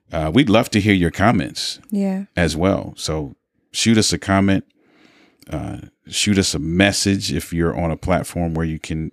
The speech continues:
Speaker 1: send us a message. And we'd love to hear what you, what you think about that. Listen, if you're dealing with resentment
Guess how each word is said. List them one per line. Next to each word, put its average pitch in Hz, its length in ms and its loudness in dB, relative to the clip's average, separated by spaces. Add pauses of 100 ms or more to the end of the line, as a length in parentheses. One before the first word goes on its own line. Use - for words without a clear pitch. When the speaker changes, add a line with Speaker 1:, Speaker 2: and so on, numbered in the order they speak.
Speaker 1:
send 82 280 -4
us 80 140 -4
a 82 40 -6
message. 87 600 -4 (960)
And 107 240 4
we'd 180 140 2
love 147 180 2
to - 100 -2
hear 131 200 0
what 120 260 -2
you, 110 280 -4
what - 180 -8
you 107 80 -4
think 110 220 -4
about 85 260 -6
that. - 240 -8
Listen, 117 260 2
if 113 220 0
you're 143 160 4
dealing 117 560 2
with 85 260 -2
resentment 78 560 -8